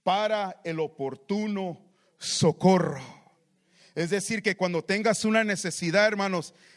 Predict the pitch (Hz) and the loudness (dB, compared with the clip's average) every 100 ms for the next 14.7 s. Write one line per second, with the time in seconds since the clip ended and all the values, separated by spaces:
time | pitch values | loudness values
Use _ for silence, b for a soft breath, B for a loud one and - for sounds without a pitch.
0 | b 170 156 - 202 226 240 214 160 175 | b -6 -4 -2 -2 0 -2 -2 -2 2
1 | 269 330 214 147 - - - _ _ b | 4 4 2 -6 -14 -16 -20 _ _ b
2 | b b 170 277 320 339 427 370 339 226 | b b 4 8 8 8 8 8 6 6
3 | 247 240 233 - 226 180 - 392 427 - | 4 4 2 4 4 6 6 6 6 6
4 | 359 - 339 269 B B - 262 262 254 | 4 8 8 8 B B 6 8 8 8
5 | 202 156 123 - - - - - - _ | 6 2 -6 -16 -20 -20 -20 -20 -20 _
6 | _ B B - 262 254 359 427 403 370 | _ B B 2 6 8 10 8 6 4
7 | - 320 302 269 262 240 202 160 135 B | 8 8 8 6 6 6 6 2 -2 B
8 | B B B _ _ b b b - 294 | B B B _ _ b b b -4 0
9 | 415 392 - 294 330 320 285 269 277 330 | 2 0 0 4 6 6 6 2 8 8
10 | 427 415 - 359 349 403 415 370 339 294 | 10 6 4 4 6 8 8 8 6 8
11 | 262 220 185 160 147 135 - - B B | 8 8 4 -2 -8 -14 -18 -20 B B
12 | B B 269 294 - 359 427 415 339 349 | B B 4 6 6 6 6 6 6 6
13 | - 320 302 294 277 190 359 370 339 330 | 8 6 6 8 6 8 8 6 8 8
14 | 302 285 - 302 294 294 | 8 6 6 8 10 10